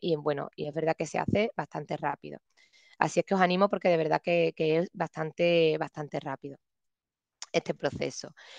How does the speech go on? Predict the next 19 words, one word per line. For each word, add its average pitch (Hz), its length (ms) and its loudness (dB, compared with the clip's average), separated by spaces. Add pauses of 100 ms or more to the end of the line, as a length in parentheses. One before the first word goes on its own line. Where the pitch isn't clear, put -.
(200)
En 196 140 6
equipo, 190 400 6
ya 165 140 10
lo 190 100 10
comentaba 165 400 2
anteriormente 156 500 0
Lucía, 151 280 -2
cuando 156 220 -2
analizamos 156 420 0
con 175 120 -4
vosotros 175 320 -2
los 170 120 2
equipos 185 480 6 (320)
y, 160 720 0
y, 156 160 -4
bueno, 156 380 -2
os - 40 -12
comentaré 156 540 4
que, 170 340 6